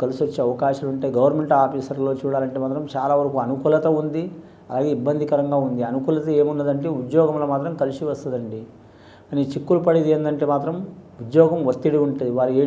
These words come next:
డిపార్ట్‌మెంట్‌కి సంబంధించిన వారైనా సరే అధికారులతో ఇబ్బందులు ఉంటాయి.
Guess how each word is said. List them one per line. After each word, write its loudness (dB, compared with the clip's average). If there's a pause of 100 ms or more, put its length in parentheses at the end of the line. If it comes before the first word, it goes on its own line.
డిపార్ట్‌మెంట్‌కి 0
సంబంధించిన -2
వారైనా 2
సరే -2
అధికారులతో -2 (100)
ఇబ్బందులు -2
ఉంటాయి. -6